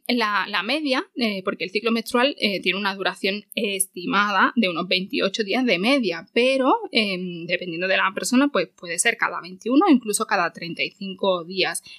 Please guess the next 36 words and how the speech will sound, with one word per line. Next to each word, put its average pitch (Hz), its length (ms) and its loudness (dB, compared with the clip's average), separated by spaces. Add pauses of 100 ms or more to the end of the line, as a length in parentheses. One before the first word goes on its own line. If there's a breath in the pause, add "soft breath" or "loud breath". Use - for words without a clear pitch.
Y 220 100 0
el 196 140 -4
tiempo 254 480 0
que 220 180 0
dura 220 520 -4
el, 208 320 -6
el, 170 440 -6
el 170 460 -4
proceso 220 380 0
de, 202 260 2
el, - 160 -4
o 135 200 -6
el, - 320 -12 (100)
la - 380 -4
fase - 260 0
de 226 120 2
menstruación, 220 880 0 (500 loud breath)
eh, 208 240 -2
pues, 196 200 0
también 202 300 -2
oscila 254 300 0
entre 214 240 0
dos 170 180 -4
a 190 80 -8
siete - 300 -8
días. - 340 -20 (540 loud breath)
¿De 240 160 2
qué 247 100 4
va 262 80 4
a 262 40 0
depender? 277 520 4
Pues 170 160 -4
depende 175 320 0
de 247 80 2
muchos 196 340 -2
factores. - 640 -8